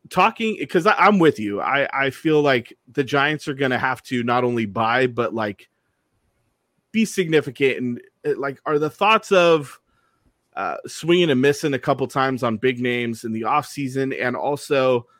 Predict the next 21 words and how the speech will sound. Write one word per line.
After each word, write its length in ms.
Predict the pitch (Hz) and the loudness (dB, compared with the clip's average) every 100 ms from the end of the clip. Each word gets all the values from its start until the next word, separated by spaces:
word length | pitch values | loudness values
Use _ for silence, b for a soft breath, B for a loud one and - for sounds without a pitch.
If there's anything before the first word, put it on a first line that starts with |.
| _ - | _ -14
this 180 | 147 - | -12 -12
is 100 | - | -2
Farhan 440 | 175 175 175 160 | 4 4 4 2
Zaidi's 460 | 143 143 143 123 120 | 2 2 0 -2 -2
last 300 | 131 127 - | -2 -2 -4
guaranteed 580 | 117 120 113 - 127 104 | -4 -2 -6 -6 -8 -6
year. 360 | 117 131 120 | -2 0 0
We 140 | 113 139 | -2 -2
don't 200 | 180 165 | -2 0
know 120 | 160 | 0
what's 180 | 156 - | 0 0
going 200 | 143 139 | -2 0
on 60 | 135 | 0
in 60 | |
the 80 | 127 | 0
front 200 | 131 127 | -2 0
office. 320 | 117 113 123 | -2 -2 -6
We 80 | 127 | -2
don't 220 | 127 120 | -4 -2
know 240 | 123 120 117 | 0 2 0
if 180 | - | -4